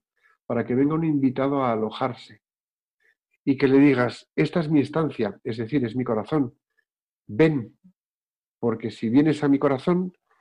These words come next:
permitirás que renazca, y, mm, podré descubrirte y hacer lo que tú quieras,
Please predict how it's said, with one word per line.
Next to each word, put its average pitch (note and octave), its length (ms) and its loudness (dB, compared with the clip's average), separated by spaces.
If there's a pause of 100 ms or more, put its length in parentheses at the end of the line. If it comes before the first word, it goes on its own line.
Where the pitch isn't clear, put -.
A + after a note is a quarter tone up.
(580)
permitirás A#2 640 -2
que C3 100 -4
renazca, A2+ 480 -6 (840)
y, B2+ 320 2
mm, A2 420 -8
podré A2 260 0
descubrirte D3 800 -2
y B2 160 -2
hacer A2+ 380 -6 (720)
lo A#2 160 -4
que A2+ 120 -6
tú B2 180 -10
quieras, A#2+ 480 -6